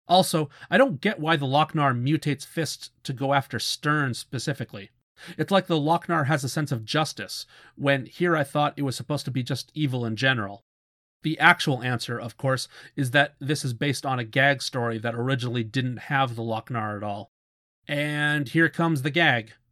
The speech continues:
Stern is cornered, but he pays off Hanover Fist,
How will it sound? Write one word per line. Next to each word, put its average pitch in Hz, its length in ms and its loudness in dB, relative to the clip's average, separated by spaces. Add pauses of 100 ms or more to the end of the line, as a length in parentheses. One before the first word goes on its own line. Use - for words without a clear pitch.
(300)
Stern 175 400 2
is 139 140 0
cornered, 143 520 0 (280)
but 143 120 0
he 160 120 0
pays 156 360 0
off 131 200 2
Hanover 127 420 -2
Fist, - 440 -4